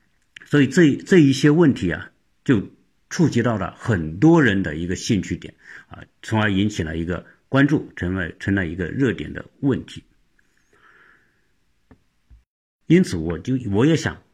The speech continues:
借这样一个话题来跟大家探讨一下英语的问题，到底英语在我们国家怎么了？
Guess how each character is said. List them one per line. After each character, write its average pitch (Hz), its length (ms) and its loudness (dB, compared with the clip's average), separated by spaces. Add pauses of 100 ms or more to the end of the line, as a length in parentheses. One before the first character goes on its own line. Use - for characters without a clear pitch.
(640)
借 139 180 2
这 120 80 -2
样 104 100 0
一 90 40 -2
个 87 100 -4
话 87 240 -8
题 85 140 -10
来 80 100 -8
跟 85 160 -8
大 85 80 -6
家 80 80 -10
探 87 240 -10
讨 76 80 -14
一 76 60 -18
下 82 120 -12
英 101 220 0
语 85 60 -2
的 76 100 -10
问 90 300 -4
题， - 200 -20 (160)
到 143 200 -2
底 - 120 -10 (280)
英 139 240 6
语 - 240 -6
在 117 160 0
我 80 160 -4
们 82 180 -4
国 82 180 -6
家 87 160 -6
怎 87 240 -4
么 73 120 -8
了？ - 180 -10